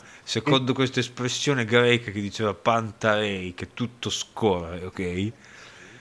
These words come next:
Speaker 1: Questa cosa faceva scorrere tutto l'eiettato
Speaker 2: Sì.
Speaker 1: verso un tombino, tombino proprio, cioè una,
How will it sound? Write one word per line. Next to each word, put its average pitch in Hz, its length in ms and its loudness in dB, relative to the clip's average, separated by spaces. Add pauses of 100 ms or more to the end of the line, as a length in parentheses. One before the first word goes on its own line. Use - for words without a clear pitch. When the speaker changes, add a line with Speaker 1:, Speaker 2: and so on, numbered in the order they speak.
(680)
Speaker 1:
Questa 160 300 0
cosa 160 260 6
faceva 143 320 0
scorrere 104 800 4
tutto 147 340 4
l'eiettato 110 1300 2 (640)
Speaker 2:
Sì. - 240 -12
Speaker 1:
verso 123 520 2
un 104 140 -4
tombino, 101 760 0
tombino 131 680 2
proprio, 101 500 2
cioè 113 200 2
una, 113 580 0